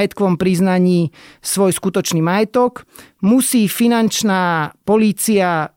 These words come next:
tú vec vyšetriť, musí presvedčiť prokurátora, že ten politik klame,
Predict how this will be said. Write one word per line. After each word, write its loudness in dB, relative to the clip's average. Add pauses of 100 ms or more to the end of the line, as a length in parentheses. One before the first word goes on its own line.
tú -2
vec -4
vyšetriť, -2
musí -2
presvedčiť -4
prokurátora, 0
že -2
ten -2
politik -2
klame, 0